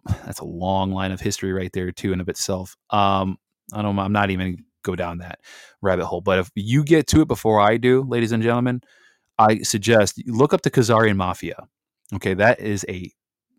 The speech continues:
several hundred, almost thousand-year-old plus year thing. Just look up the Khazarians, Khazarian Mafia. It's K H A Z A R I A N S, the Khazarians, okay?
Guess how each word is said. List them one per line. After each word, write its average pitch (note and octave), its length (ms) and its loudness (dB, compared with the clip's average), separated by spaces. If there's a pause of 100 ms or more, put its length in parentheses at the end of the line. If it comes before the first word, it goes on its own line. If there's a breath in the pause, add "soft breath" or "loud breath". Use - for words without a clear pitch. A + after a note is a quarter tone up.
(180)
several C3 480 0
hundred, A2 360 -2
almost A2 340 -4
thousand-year-old G2+ 840 0 (100)
plus - 440 -4
year F#2+ 420 -4 (800 soft breath)
thing. E2+ 200 0
Just - 320 -4
look B2+ 400 2
up C#3+ 80 4
the - 80 -2
Khazarians, G#2 640 0
Khazarian G2+ 500 0
Mafia. F#2+ 440 -2
It's F#2 120 -6
K - 200 -2
H G#2+ 420 -2
A F#2+ 260 -4
Z F#2+ 300 -4
A G2 240 0
R F#2+ 300 0
I F#2+ 300 0
A G2 220 -4
N F#2+ 300 -4
S, E2+ 440 -8
the G#2 80 -6
Khazarians, F2+ 720 -6
okay? F#2 340 -10